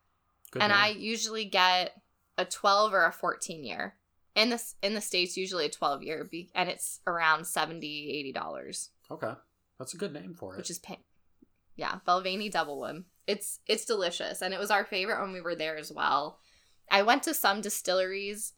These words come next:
Speaker 2: that I'm not talking about because it wasn't in, they weren't in Edinburgh.
Speaker 1: We're just glancing by it then.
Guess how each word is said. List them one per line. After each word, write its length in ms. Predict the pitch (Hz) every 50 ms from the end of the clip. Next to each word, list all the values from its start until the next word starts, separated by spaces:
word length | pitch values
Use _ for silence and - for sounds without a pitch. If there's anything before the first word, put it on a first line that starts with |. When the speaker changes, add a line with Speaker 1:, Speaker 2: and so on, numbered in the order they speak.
| _ _ - -
Speaker 2:
that 140 | 208 196
I'm 160 | 190 185 185 185
not 260 | 214 233 285 - -
talking 340 | 294 254 254 - 269 240 226
about 300 | 220 214 214 214 214 -
because 240 | 233 190 - 180
it 140 | 170 147 -
wasn't 260 | - 175 196 247 262
in, 120 | 269 254 - - - -
they 120 | 196 196
weren't 260 | 185 190 208 226 254 254
in 80 | 254
Edinburgh. 540 | - 196 185 185 180 170 175 165 170 185 190 - _ _ _ - -
Speaker 1:
We're 100 | - 110
just 180 | 107 - - -
glancing 340 | - 131 131 131 123 - 127
by 220 | 120 117 107 101
it 80 | 98 - -
then. 200 | 98 95 92